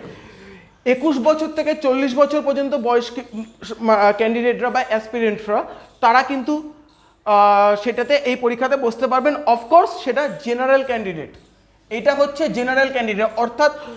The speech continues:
কোনো সংরক্ষিত আসনে ক্যান্ডিডেটদের ক্ষেত্রে নয়। তো এবার সংরক্ষিত আসনে ক্যান্ডিডেটদের ক্ষেত্রে কিছু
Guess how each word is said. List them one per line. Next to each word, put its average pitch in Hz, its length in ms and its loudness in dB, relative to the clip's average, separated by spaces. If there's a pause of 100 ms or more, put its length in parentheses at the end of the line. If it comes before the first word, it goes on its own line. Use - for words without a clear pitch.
(160)
কোনো 247 160 4 (180)
সংরক্ষিত 269 640 0 (560)
আসনে 262 280 -2 (100)
ক্যান্ডিডেটদের 240 600 -2
ক্ষেত্রে 233 260 -4 (120)
নয়। 190 180 2 (680)
তো 311 60 8 (280)
এবার 302 180 0 (120)
সংরক্ষিত 302 480 -4 (120)
আসনে 294 300 -2
ক্যান্ডিডেটদের 262 600 -2
ক্ষেত্রে 254 220 2 (100)
কিছু 262 160 -10